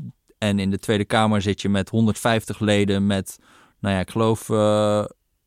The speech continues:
eerder was het nul komma acht F T E fractiemedewerker of zo. En dan heb je nog wat ondersteuning. Maar dat,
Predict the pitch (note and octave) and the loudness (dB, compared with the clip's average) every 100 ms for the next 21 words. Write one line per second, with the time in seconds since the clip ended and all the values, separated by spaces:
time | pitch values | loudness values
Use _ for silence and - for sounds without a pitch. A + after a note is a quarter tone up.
0 | _ - B2 B2 A2+ G#2+ G#2+ A#2 A2+ A2+ | _ -4 0 2 2 2 2 2 2 0
1 | A2 B2 - A#2 - A#2 G2+ A2 G#2 C3 | 0 -2 -2 -6 -2 -2 0 0 0 -4
2 | B2+ - C3+ C3+ C3+ C3+ C3 C3+ B2+ C3+ | -4 -4 -2 0 0 0 -2 -6 -6 -2
3 | C3+ B2+ G#2+ G#2 - A2+ A#2 C3+ C3+ C3 | 0 0 -2 -2 -2 -2 0 -4 -2 -4
4 | B2 C3 B2+ B2+ E3+ - _ _ - - | -2 0 0 0 -4 -6 _ _ -20 -20
5 | _ _ _ _ _ _ _ B2 A#2 A2+ | _ _ _ _ _ _ _ 0 2 2
6 | A#2+ | 2